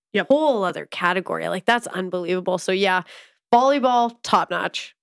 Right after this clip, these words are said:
Speaker 2: unbelievable this
Speaker 1: Yep.
Speaker 2: past
Speaker 1: It
Speaker 2: weekend.
Speaker 1: was good. It
Speaker 2: And
Speaker 1: was good.
Speaker 2: And even thinking about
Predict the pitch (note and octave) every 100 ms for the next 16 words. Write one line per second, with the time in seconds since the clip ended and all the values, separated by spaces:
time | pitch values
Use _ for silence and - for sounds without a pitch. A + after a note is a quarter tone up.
0 | _ A#3 A#3 G#3 F#3 F#3 F#3 A2+ - _
1 | _ - G3 F3+ F3 F3 - G3+ G3 F3+
2 | F#3 F#3 F3 E3 - _ - A3 A3+ G3+
3 | F3+ F3+ E3+ F#3 - _ _ A3 B3+ D4
4 | D4 B3 A#3 A#3+ F#3+ F#3+ F#3 E3+